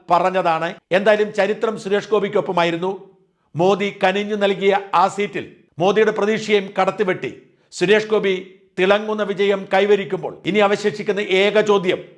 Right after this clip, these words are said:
കേന്ദ്രമന്ത്രിയാകുമോ, ഏത് വകുപ്പായിരിക്കും കൈകാര്യം ചെയ്യുന്നത് എന്നാണ്. ആദ്യത്തെ രണ്ട് വർഷം തനിക്ക് സിനിമയുള്ളതുകൊണ്ട് മന്ത്രിസ്ഥാനം വേണ്ട എന്ന് സുരേഷ് ഗോപി മുൻകൂട്ടി അറിയിച്ചിട്ടുണ്ട്.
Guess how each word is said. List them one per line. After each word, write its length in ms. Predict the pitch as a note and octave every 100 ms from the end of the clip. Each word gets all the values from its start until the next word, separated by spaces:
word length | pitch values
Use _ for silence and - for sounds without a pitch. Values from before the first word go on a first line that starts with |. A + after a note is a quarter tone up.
| _ -
കേന്ദ്രമന്ത്രിയാകുമോ, 1200 | F#3+ A3 G#3+ G#3 G3+ G3+ F#3+ F#3 F#3 F#3+ F#3 F#3 _ _ D3+
ഏത് 240 | E3+ G#3
വകുപ്പായിരിക്കും 760 | F#3 F#3 G3+ F#3+ F#3+ F3 F3+ F3
കൈകാര്യം 480 | F3+ F3+ F#3 G3 E3
ചെയ്യുന്നത് 380 | F#3 F3+ F3 F3
എന്നാണ്. 500 | E3 E3+ E3 F3 - -
ആദ്യത്തെ 400 | F3+ G#3+ A3+ A3
രണ്ട് 260 | G#3 G#3
വർഷം 340 | A3 G3 A3 -
തനിക്ക് 220 | G#3+ G#3+ G#3+
സിനിമയുള്ളതുകൊണ്ട് 680 | G3+ A3 A3 G#3+ G3+ E3+ A#2 - _ -
മന്ത്രിസ്ഥാനം 640 | F3 G3+ G#3 G#3+ G3+ G3+
വേണ്ട 260 | G3 G3+ G#3
എന്ന് 380 | G#3 G#3 F3+ A2+ - _ -
സുരേഷ് 340 | F3+ G3+ G#3
ഗോപി 360 | G#3 F#3+ F#3+ -
മുൻകൂട്ടി 400 | F3 F#3 G3 E3+
അറിയിച്ചിട്ടുണ്ട്. 760 | F3+ F#3 F3+ E3+ E3+ E3+ F3+